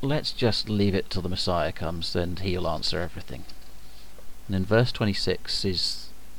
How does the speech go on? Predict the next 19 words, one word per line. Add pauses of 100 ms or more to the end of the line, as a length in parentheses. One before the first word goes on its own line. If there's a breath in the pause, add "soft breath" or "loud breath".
(140)
the
money
verse. (500)
"I
who
you
speak
to (160)
am
he." (340)
It's
this
moment (680)
that
she
evidently
came
to
faith.